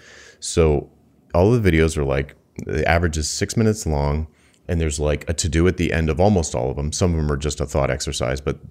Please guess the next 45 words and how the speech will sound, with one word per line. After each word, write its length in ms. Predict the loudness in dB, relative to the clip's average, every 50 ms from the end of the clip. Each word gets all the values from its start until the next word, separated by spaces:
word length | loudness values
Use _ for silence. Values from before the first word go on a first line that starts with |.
| -4
others 300 | -2 -2 0 0 -2 -2
have, 200 | -2 -2 -2 -2
uh, 80 | -4 -6 -8 -10 -12 -12 -10 -4
most 280 | 0 2 2 2 2
of 60 | 0 -2
them 120 | -4 -2
have 140 | -2 -2 0
an 80 | 0
actual 300 | 0 0 0 -2 -2 -4
to-do. 440 | -2 -2 -2 -2 -2 -2 -2 -4 -4 -4
Like, 240 | -6 -6 -6 -6 -8
when 140 | -6 -2 -2
you're 80 | 0 0
done, 200 | -2 -2 -2 -2
go 200 | 0 0 0 0
do 140 | 0 0 -2
this. 280 | -2 -2 -4 -4 -6 -10 -8 _
Don't 180 | -4 -4 -4 -4
t-, 200 | -6 -8 -8 -8 -10 -12
spend 280 | -10 -2 0 0 2
more 140 | 2 0 0
than 120 | 0 0 0
an 60 | -2
hour 280 | -2 -4 -4 -4 -6
on 100 | -6 -6
it. 160 | -6 -8 -8 -12 _ -20 -20 -20 -20 -20 -20 -20 -20 -20 -18 -18 -18 -20 _ _ _ _ -8 -8
If 100 | -8 -8
you 60 | -6
spend 200 | -2 0 2 2
more 120 | 2 2
than 100 | 2 2
an 60 | 2
hour, 280 | 4 4 6 6 4 4
you're 140 | 4 2 0
stuck. 440 | 0 2 4 4 4 2 0 -6 -16 -20 _ _
So 200 | -6 -2 -2 -2
go 180 | 0 0 0
back 220 | 2 2 2 2 0
into 120 | 0 -2
the 80 | -2 -2
room 200 | -2 -2 -2 -2
and 80 | -2
ask 160 | -4 -6 -6 -6
for 120 | -6 -4
help. 300 | -4 -4 -4 -6 -10 -14